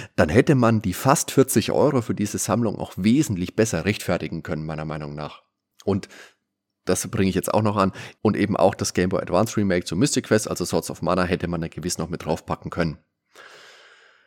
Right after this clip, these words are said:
Jetzt möchte ich nochmal die Pros und Kontras gezielt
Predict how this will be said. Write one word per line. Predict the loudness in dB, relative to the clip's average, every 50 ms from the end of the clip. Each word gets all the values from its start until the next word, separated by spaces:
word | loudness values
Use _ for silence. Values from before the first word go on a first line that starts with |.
| _ _ _ _ _ _ _ _ _
Jetzt | -12 -4 0
möchte | 2 2 2 2 -2
ich | -2 0
nochmal | -2 0 2 4 4 4
die | 4 2 2 0 0
Pros | -2 -4 -2 0 2 2 2 2 0
und | 0 -2 -2 -2 -4 -8 -8 _
Kontras | -2 0 0 0 0 -2 -4 -2 0 0 0 0 -2 -4 -6 _
gezielt | -2 -2 -2 -2 -2 0 2 2 2 0 -4